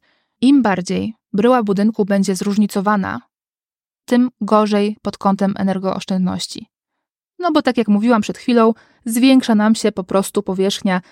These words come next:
ścian zewnętrznych, być może dachów, być może stropu nad podcieniem, gdybyśmy mieli podcień.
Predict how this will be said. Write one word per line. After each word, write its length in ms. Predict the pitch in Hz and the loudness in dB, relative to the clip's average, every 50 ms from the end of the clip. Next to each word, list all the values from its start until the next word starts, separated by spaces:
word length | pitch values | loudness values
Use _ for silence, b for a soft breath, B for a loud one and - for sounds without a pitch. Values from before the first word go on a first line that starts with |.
| b b | b b
ścian 260 | - - 269 262 254 | -6 -2 0 2 4
zewnętrznych, 800 | 233 240 226 220 226 220 208 208 - - 220 208 202 208 - - b b b b b b | 4 4 4 4 4 2 2 0 0 0 0 0 0 -2 -4 -8 b b b b b b
być 160 | - 190 - - | -10 -8 -4 -2
może 400 | 196 190 196 185 190 185 180 196 _ - | -2 -2 0 0 0 -2 -2 -4 _ -4
dachów, 680 | 233 220 247 240 240 - - 233 214 214 - - - _ _ - | -2 0 2 0 0 -2 0 0 0 0 0 -4 -14 _ _ -8
być 220 | - 196 - - | -6 -6 -4 -2
może 420 | 202 196 190 196 190 190 175 - - 262 | -2 0 0 0 0 0 -2 -2 -4 -8
stropu 680 | - - - - 226 233 233 - - 220 220 220 220 _ _ _ _ - | -14 -8 -2 0 0 0 0 0 2 2 2 2 0 _ _ _ _ -2
nad 180 | 220 208 - - | -2 -2 -2 -2
podcieniem, 720 | - 208 - - - - 220 202 202 196 196 202 233 - _ _ _ _ _ - | -6 -6 -6 -4 -2 0 2 2 2 2 2 0 -2 -4 _ _ _ _ _ -10
gdybyśmy 400 | 202 - 202 180 202 - - 202 | -6 -2 -2 -2 -2 -2 0 0
mieli 220 | 196 196 190 196 | 0 0 0 -2
podcień. 480 | - - 190 190 - - - 190 196 208 | -2 -2 -4 -4 -4 -4 -4 -4 -4 -4